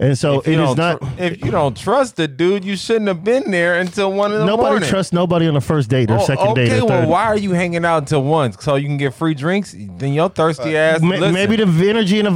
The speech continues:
Speaker 1: vibe is there.
Speaker 2: Okay, so let's just converse. Let's continue this conversation when I get to my house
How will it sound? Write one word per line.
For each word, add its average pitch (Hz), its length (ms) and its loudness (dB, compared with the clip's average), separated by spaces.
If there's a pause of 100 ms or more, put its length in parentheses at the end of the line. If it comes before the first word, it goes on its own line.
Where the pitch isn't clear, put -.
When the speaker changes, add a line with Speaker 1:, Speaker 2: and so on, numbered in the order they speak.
Speaker 1:
vibe 226 200 2
is 175 120 0
there. 113 220 2
Speaker 2:
Okay, 165 440 -2
so 143 260 0
let's 139 480 -4
just 135 320 -4
converse. 120 560 -2 (100)
Let's 127 240 -6
continue 120 400 -4
this 104 140 -6
conversation 104 560 -6
when 95 100 -6
I 92 80 -8
get 90 200 -12
to 104 100 -14
my 98 180 -8
house 98 400 -8